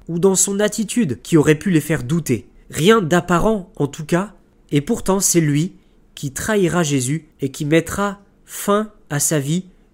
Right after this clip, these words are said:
de manière tout à fait misérable en se donnant la mort. Mais dans la parole de Dieu, nous pouvons découvrir ce qui se cachait réellement dans son cœur. Un peu plus tôt, chapitre douze, il nous est parlé de Marie qui va déverser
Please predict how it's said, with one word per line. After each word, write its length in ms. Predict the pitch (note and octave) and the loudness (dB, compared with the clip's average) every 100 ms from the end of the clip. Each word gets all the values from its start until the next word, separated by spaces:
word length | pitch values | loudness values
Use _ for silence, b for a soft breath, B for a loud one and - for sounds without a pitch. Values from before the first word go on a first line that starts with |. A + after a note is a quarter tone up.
| _ | _
de 140 | C#3 D3+ | -4 0
manière 580 | D3+ D3 D3 D#3 - _ - | 0 0 0 -2 -6 _ -12
tout 140 | D3+ | -6
à 100 | D3 | -4
fait 180 | - D#3 | -2 -4
misérable 680 | D3+ F3 D#3 C#3 D#3 D#3+ D3+ b b b - | 0 0 2 0 -2 -4 -8 b b b -6
en 120 | C#3 | 0
se 160 | - C#3+ | 2 2
donnant 560 | C3 D3+ D#3 D#3 D#3 - - | 2 0 0 -2 -6 -18 -10
la 180 | B2 B2 | -6 -4
mort. 500 | A#2 F#2+ - - - _ _ _ | -4 -6 -14 -20 -20 _ _ _
Mais 120 | C3+ | -2
dans 140 | C#3+ A3+ | 2 4
la 140 | G#3 | 2
parole 360 | - F3+ G#3 G3+ | 2 2 2 4
de 120 | D#3+ | 2
Dieu, 340 | B2 C3+ D#3 - - _ _ - | 2 0 0 -10 -20 _ _ -8
nous 140 | C#3+ D3+ | -4 -2
pouvons 320 | G3 G#3+ A3+ | -2 -2 0
découvrir 720 | E3 G3+ G3 C#3 C3+ D#3+ - _ - | 2 2 2 -2 0 -4 -6 _ -14
ce 160 | - | -8
qui 160 | C3+ D3+ | -6 -4
se 120 | D3+ | -2
cachait 440 | C#3+ A3+ - A3+ | -2 -2 0 0
réellement 600 | F#3 D#3 D3+ D3 C#3 D#3 _ _ _ | 2 4 2 2 -2 -6 _ _ _
dans 240 | B2 D3 E3 | -2 2 2
son 240 | - C#3 | 0 -4
cœur. 480 | B2 A2+ F2+ - - - _ _ - | -4 -8 -8 -16 -20 -20 _ _ -2
Un 120 | D3 | 0
peu 160 | D3 B3 | 2 2
plus 200 | G3+ D#3+ | 2 0
tôt, 260 | D3 - - - | 2 0 -4 -6
chapitre 500 | - D#3+ B3 - D3+ | 0 0 0 0 2
douze, 380 | C3+ F3+ E3+ - b b b | 2 0 -2 -10 b b b
il 100 | D#3+ | -2
nous 180 | E3 D#3+ | 2 4
est 60 | F#3 | 4
parlé 240 | G3 A3+ | 2 2
de 120 | D3 | 2
Marie 460 | C3+ D3 D#3+ D3+ F#3+ | 2 2 2 0 -4
qui 160 | - C#3 | -4 0
va 100 | C#3 | 0
déverser 680 | B2+ A3 F#3+ - - E3+ | 2 0 0 -2 -2 -2